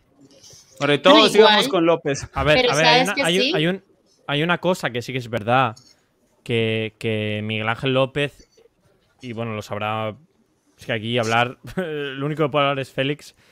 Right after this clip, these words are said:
Speaker 3: pero sí que ya lo dijo la primera semana, ¿no? Después de,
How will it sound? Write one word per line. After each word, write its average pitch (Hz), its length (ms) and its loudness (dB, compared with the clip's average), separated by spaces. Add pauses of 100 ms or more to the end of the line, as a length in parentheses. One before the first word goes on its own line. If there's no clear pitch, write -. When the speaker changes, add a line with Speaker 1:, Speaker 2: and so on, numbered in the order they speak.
(320)
Speaker 3:
pero 123 180 -2
sí 117 140 -12
que 135 140 0
ya 127 120 2
lo 135 140 -2
dijo 135 240 -4
la 147 80 -2
primera 120 240 -6
semana, 127 420 -6
¿no? 123 140 -6
Después 123 300 -8
de, 117 560 -4